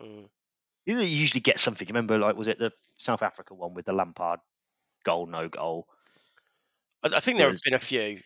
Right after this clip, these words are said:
Speaker 1: I think there have been a few where just the V A R decisions have been inconsistent and stuff like that. Um,
Speaker 2: Which is ridiculous, isn't it? I know that's probably for another conversation, but the, the idea of V A R was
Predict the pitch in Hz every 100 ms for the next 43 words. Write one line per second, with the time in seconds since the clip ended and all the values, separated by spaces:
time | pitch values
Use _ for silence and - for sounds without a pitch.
0 | - - 131 113 113 - 110 - 104 110
1 | 110 - - 127 - - _ _ _ _
2 | _ 139 120 123 117 110 110 104 110 104
3 | 104 _ - 104 107 107 101 107 - 101
4 | 98 - - 101 - - - - - _
5 | _ _ _ _ _ 107 104 101 98 98
6 | - _ _ _ _ _ 254 - 262 226
7 | 208 - 117 160 117 131 165 202 165 -
8 | 120 113 127 131 117 - 117 104 147 127
9 | 95 90 101 - _ _ _ _ _ _
10 | _ _ _ _ _ _ - - - _
11 | 139 151 175 170 143 151 143 110 95 110
12 | 95 98 92 98